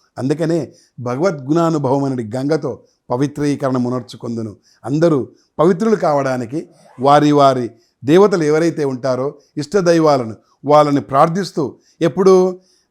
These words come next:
మనకి బ్రహ్మీ ముహూర్తంలో కానీ, కల్ప బ్రాహ్మీ ముహూర్తంలో కానీ, ఉదయాన కానీ, ఎప్పుడైనా మానసిక పూజ ద్వారా కానీ భగవంతుని చేరుకోవడానికి ఈ యొక్క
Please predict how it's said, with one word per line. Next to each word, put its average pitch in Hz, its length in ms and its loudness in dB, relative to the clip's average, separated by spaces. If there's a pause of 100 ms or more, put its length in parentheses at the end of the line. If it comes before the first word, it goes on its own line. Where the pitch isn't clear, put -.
మనకి 135 220 -4
బ్రహ్మీ 127 360 0
ముహూర్తంలో 156 480 -4
కానీ, 160 360 -4 (260)
కల్ప 175 240 2
బ్రాహ్మీ 170 380 0
ముహూర్తంలో 147 480 -6
కానీ, 143 340 -8 (300)
ఉదయాన 180 500 2
కానీ, 139 400 -2 (360)
ఎప్పుడైనా 208 560 4
మానసిక 170 600 -4
పూజ 175 140 -2
ద్వారా 143 380 0
కానీ 127 240 -4
భగవంతుని 151 560 -6 (120)
చేరుకోవడానికి 139 1200 -4 (320)
ఈ 156 80 0
యొక్క 139 340 0